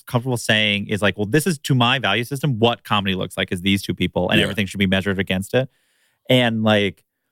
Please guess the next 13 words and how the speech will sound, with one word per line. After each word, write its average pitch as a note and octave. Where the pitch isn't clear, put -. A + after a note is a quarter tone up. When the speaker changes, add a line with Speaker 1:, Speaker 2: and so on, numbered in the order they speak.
Speaker 1:
because D3+
you C3+
tell D#3
stories, B2
you A2
have A2
your G#2
shirt F#2+
off, -
right? G2
So C3
it's A#2+
like, A#2+